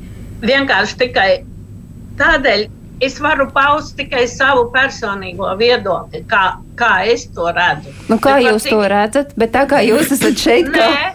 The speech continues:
Speaker 1: es pārstāvu šeit, eh, Krievijas Latviešu kongresu. Es nevaru atļauties, eh, nu, nostādīt savus cilvēkus grūtā stāvoklī. Es, es nevaru to atļauties. Tas ko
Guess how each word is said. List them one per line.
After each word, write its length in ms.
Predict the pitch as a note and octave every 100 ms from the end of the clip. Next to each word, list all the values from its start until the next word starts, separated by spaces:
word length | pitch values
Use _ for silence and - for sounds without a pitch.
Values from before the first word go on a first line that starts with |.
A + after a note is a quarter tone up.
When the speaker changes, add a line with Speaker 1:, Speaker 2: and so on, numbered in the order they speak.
| -
Speaker 1:
es 180 | C4 C#4
pārstāvu 720 | - C#4 B3 - - D4 D4+
šeit, 260 | D4+ D4+ C4
eh, 840 | B3 - - - - - A3 G#3+ G#3+
Krievijas 560 | A#3+ C4 C#4 F#4+ G#4 D4
Latviešu 500 | A3 G#3+ D#4 E4 -
kongresu. 800 | D#4 A3 A3+ E3 D#3+ - - - - - - -
Es 260 | - C#4 C4+
nevaru 460 | E4 E4+ D4 B3 B3+
atļauties, 680 | C#4 B3 G3+ - G#3 F#3 - - - -
eh, 300 | - A#3 - - - - - - - - - - - - -
nu, 280 | A#3 B3+ D#4
nostādīt 840 | E4+ D#4 D#4 D#4 D#4 C#4 B3+ A#3+ -
savus 320 | C4 B3+ B3
cilvēkus 560 | C4 C4 B3 A3+ G#3+
grūtā 380 | G#3 A3 G#3+ F#3
stāvoklī. 720 | F3+ - E3+ - - - - - -
Es, 260 | - A3+ - - -
es 240 | A#3 A#3
nevaru 400 | C4 B3 G#3+ F#3 -
to 100 | E3
atļauties. 720 | F3 - - - - - - - - - -
Tas 500 | - C#4 F4+ - - - - - A#3
ko 260 | - D4